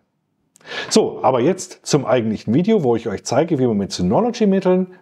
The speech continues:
D-S-M-Mitteln genauer gesagt, die YouTube-Videos ele-, elegant aufzeichnen und auch wiedergeben kann. Ja, auf der Synology-Seite braucht man natürlich ein paar Sachen, um das zu machen, aber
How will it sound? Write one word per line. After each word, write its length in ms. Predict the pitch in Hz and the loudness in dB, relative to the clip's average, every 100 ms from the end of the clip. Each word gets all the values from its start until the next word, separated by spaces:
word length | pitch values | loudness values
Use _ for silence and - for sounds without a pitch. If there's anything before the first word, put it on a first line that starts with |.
| - | -2
D-S-M-Mitteln 800 | 95 87 110 147 175 175 170 160 | 0 2 2 2 0 2 0 2
genauer 400 | 151 139 135 131 | 2 2 2 0
gesagt, 460 | 123 131 120 120 - - - - - | -2 0 0 -2 -12 -20 -20 -18 0
die 180 | 143 151 | 2 2
YouTube-Videos 920 | 107 104 104 113 104 95 101 101 - _ _ _ | 0 0 0 -2 -2 0 2 0 -4 _ _ _
ele-, 340 | 107 98 92 - | -2 -2 -4 -2
elegant 480 | 120 110 104 95 95 | 0 0 0 -2 2
aufzeichnen 600 | 135 165 - 127 - - | 0 0 0 0 -4 -2
und 180 | 226 190 | 0 2
auch 180 | 160 175 | 0 0
wiedergeben 500 | 139 95 - 143 - | 0 0 -6 -14 -16
kann. 240 | - - _ _ _ _ _ _ _ _ _ _ _ _ _ _ _ _ _ _ _ _ _ _ _ _ _ - - - - - | -16 -20 _ _ _ _ _ _ _ _ _ _ _ _ _ _ _ _ _ _ _ _ _ _ _ _ _ -20 -20 -20 -18 0
Ja, 160 | 233 | 2
auf 180 | 139 - | 2 2
der 260 | 127 110 98 | 2 2 2
Synology-Seite 800 | 131 127 160 165 156 156 156 - | 0 0 0 0 2 2 2 -2
braucht 300 | - 127 156 | 0 0 0
man 100 | 120 | -4
natürlich 320 | 101 101 - | -4 -8 -10
ein 80 | 92 | -12
paar 180 | 85 | -12
Sachen, 340 | 78 107 - 147 | -12 -10 -4 -2
um 160 | 113 | 0
das 200 | 92 - | 0 -2
zu 120 | - 78 | -6 -6
machen, 240 | 143 214 | -4 -2
aber 340 | 101 139 214 | 0 2 0